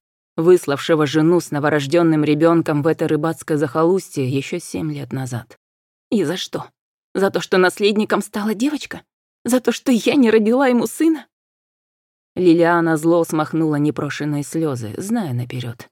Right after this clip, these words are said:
это соленое проявление слабости никакой пользы в себе не несет. Лили всегда старалась быть сильной.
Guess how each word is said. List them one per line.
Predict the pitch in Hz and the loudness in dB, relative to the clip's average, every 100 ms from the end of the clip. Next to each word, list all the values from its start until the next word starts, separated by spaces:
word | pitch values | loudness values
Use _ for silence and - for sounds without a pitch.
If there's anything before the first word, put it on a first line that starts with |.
| _ _ | _ _
это | 160 151 143 | -2 0 0
соленое | 156 156 160 156 151 | 2 4 4 2 0
проявление | 151 151 156 156 151 | 2 2 2 2 0
слабости | 147 165 160 151 - 160 | -2 -2 0 -2 -4 -2
никакой | 156 170 160 170 | -2 -2 0 -2
пользы | 160 170 147 147 | 0 0 -2 -4
в | |
себе | - 147 147 | -8 -6 -4
не | 147 | -4
несет. | 147 139 - 120 - - _ _ _ _ _ _ _ _ _ _ - | -6 -8 -10 -12 -14 -20 _ _ _ _ _ _ _ _ _ _ 0
Лили | 165 170 202 220 | 4 4 4 -2
всегда | - 196 170 175 | -2 -2 -2 -4
старалась | 175 - 180 180 180 165 | -6 -6 -4 -4 -4 -6
быть | 143 156 | -6 -8
сильной. | - - 147 117 95 - | -10 -8 -6 -6 -8 -14